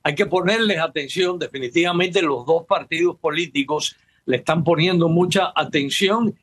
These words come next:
y lo estamos viendo. Prácticamente se han mudado para estos, eh, siete, eh, estados bisagra.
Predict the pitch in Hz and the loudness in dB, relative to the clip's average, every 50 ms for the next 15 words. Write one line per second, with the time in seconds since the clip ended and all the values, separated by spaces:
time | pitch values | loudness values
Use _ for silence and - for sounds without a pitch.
0 | _ _ _ - 143 143 139 - 202 208 220 180 175 208 254 269 269 233 196 - | _ _ _ -2 -2 0 0 0 2 2 2 2 2 2 2 0 0 -2 -4 -4
1 | - - 151 160 - 196 180 156 160 160 175 202 214 202 185 - - 196 185 185 | -2 -4 -6 -4 -2 -4 -2 -2 -2 -2 -2 -2 -2 -2 -2 -2 -2 -4 -4 -2
2 | 190 180 170 160 170 202 220 226 226 208 180 160 - 143 135 135 147 156 147 - | -2 -2 0 2 2 2 2 2 2 0 0 -2 -4 -4 -4 -2 -4 -4 -4 -2
3 | - 175 156 139 127 120 - - 160 127 120 - - 170 165 170 170 - 156 139 | -2 0 0 0 -2 -4 -4 -4 -4 -4 -4 -4 -2 0 0 0 0 0 0 0
4 | 117 - - _ _ _ _ _ _ - 147 139 139 - 131 123 - - 185 180 | -2 -4 -10 _ _ _ _ _ _ -2 -2 -2 0 -2 -4 -4 0 0 0 2
5 | 190 180 147 151 147 - - 202 196 180 160 131 113 - | 2 2 0 0 0 0 0 0 0 0 -2 -4 -8 -10